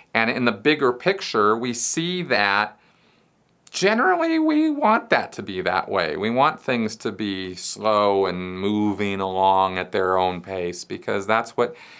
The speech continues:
keeps things structurally sound and keeps them, you know, gradually growing and gradually improving. But it can be so frustrating when you're stuck in it in the meantime and you're at, and you're at the receiving end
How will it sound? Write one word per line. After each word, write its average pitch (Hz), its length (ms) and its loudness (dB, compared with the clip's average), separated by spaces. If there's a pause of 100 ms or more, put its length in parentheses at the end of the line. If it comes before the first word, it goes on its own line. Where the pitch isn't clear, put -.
(240)
keeps - 340 -2
things 123 360 0
structurally 120 640 -2
sound 110 480 0
and 104 140 -4
keeps - 260 -8
them, 110 400 -2
you 117 60 -6
know, 107 240 2
gradually 107 560 0
growing 92 480 -4
and 95 120 -12
gradually 87 460 -8
improving. 87 560 -12 (1080)
But 139 180 2
it 131 120 0
can 139 140 0
be 113 120 0
so 113 380 0
frustrating 98 760 -4 (460)
when 107 180 0
you're 101 100 0
stuck - 340 0
in 98 100 -4
it 95 180 -4
in 98 100 -10
the 92 80 -6
meantime 87 640 -10 (120)
and 90 220 -6
you're 90 160 -4
at, 98 200 -4
and 101 240 -2
you're 95 160 2
at 92 140 -2
the 98 100 0
receiving 113 640 -2
end 90 360 -2